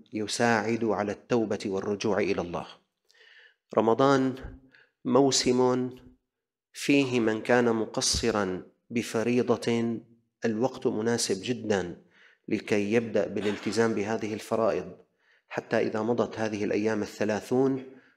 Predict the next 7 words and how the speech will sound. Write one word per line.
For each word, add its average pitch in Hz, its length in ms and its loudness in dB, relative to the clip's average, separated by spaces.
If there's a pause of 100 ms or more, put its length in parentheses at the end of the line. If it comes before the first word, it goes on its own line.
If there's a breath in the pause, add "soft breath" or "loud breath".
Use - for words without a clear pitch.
(120)
وجد 117 320 2
نفسه 113 640 0
مقيما 113 760 0
على 98 180 -2
الفرائض. 95 640 -6 (1000 soft breath)
ورمضان 127 480 4
فرصة 120 680 -2